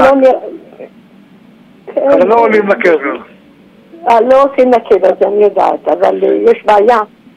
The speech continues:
Speaker 1: שהבנות שלי לא, לא, לא בטוחה שהם ישבו בשקט ו-, לא יבכו ולא יתעצבו. גם זה היה ב-, בש-,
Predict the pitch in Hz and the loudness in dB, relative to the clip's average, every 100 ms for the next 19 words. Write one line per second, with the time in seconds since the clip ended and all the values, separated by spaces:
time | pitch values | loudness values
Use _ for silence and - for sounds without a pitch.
0 | - - - _ - 208 190 185 180 175 | -20 -20 -20 _ -6 -2 0 2 2 2
1 | 175 196 202 220 - 214 202 226 254 233 | 0 -2 0 -2 -2 -2 -2 -2 -2 -2
2 | 233 233 - 220 262 311 269 - 403 392 | -2 -4 -6 -2 0 2 0 -2 -8 -8
3 | 403 415 381 - _ - - _ _ - | -8 -8 -14 -14 _ -20 -20 _ _ -20
4 | - _ _ - - 285 226 214 240 247 | -20 _ _ -14 -12 -8 -4 -4 -2 0
5 | 262 247 226 233 233 214 214 208 202 - | 0 -2 -2 -2 0 0 0 -2 -8 -6
6 | 226 - - 214 208 190 190 190 185 185 | -6 -8 -6 -4 -2 -2 -2 -2 -4 -2
7 | 180 190 - - _ - 208 202 - - | -2 -4 -12 -20 _ 0 0 0 -6 -2
8 | 214 208 185 175 180 185 175 156 - 180 | 2 2 0 0 0 2 2 0 -2 -2
9 | 185 - 214 214 - - _ _ _ - | -2 -4 2 2 2 -4 _ _ _ -20
10 | - - - 202 190 202 190 208 196 185 | -20 -12 -4 -2 0 2 2 4 2 0
11 | 170 - 190 - | -4 -4 -8 -8